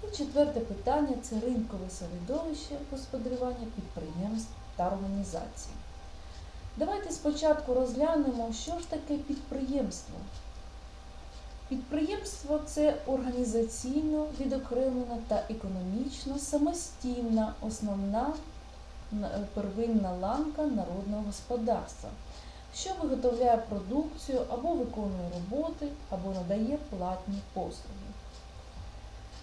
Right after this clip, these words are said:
Кожне підприємство має історично сформовану конкретну назву, таку як завод, фабрика, шахта, електростанція, майстерня, ательє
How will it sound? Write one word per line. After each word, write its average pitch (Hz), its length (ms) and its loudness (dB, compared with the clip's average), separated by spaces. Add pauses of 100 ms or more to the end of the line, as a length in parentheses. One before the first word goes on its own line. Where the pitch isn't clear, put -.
(120)
Кожне 392 300 2
підприємство 320 960 2
має 294 400 6 (120)
історично 302 680 2 (100)
сформовану 262 920 2
конкретну 240 600 2 (100)
назву, 277 560 2 (800)
таку 294 300 2
як 180 200 2
завод, 185 460 2 (220)
фабрика, 262 580 4 (160)
шахта, 262 560 2 (160)
електростанція, 285 1200 2 (120)
майстерня, 254 760 2 (100)
ательє 208 680 0